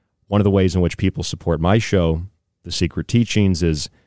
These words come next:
sure, people buy books and they subscribe to the archive. We have our archive deal for the month of February. I've kept it going because people have been, uh, very eager to grab a one-year subscription with, uh,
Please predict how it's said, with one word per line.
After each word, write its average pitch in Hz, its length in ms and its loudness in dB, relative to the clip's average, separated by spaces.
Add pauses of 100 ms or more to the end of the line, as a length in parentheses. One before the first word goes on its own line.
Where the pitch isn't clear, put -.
(420)
sure, 107 260 2
people 90 340 0
buy 73 220 -2
books 110 460 0
and 76 140 -4
they 76 80 -4
subscribe 80 680 -4
to 80 140 -2
the 73 120 -2
archive. 90 600 2
We 82 120 0
have 78 220 0
our 73 260 -2
archive 82 520 0
deal 82 400 0
for 80 400 -2
the 73 100 -2
month 87 200 0
of 82 80 -4
February. 107 680 2 (320)
I've 82 360 -2
kept - 260 -2
it 87 100 -6
going 98 340 2
because 82 320 -2
people 85 340 -2
have 76 200 -2
been, 80 280 0 (480)
uh, 78 320 0
very 87 360 2
eager 87 460 0
to 82 340 -2 (460)
grab 87 320 2
a 92 40 4
one-year 90 420 2
subscription 92 680 -2
with, 80 300 -2
uh, 76 340 -2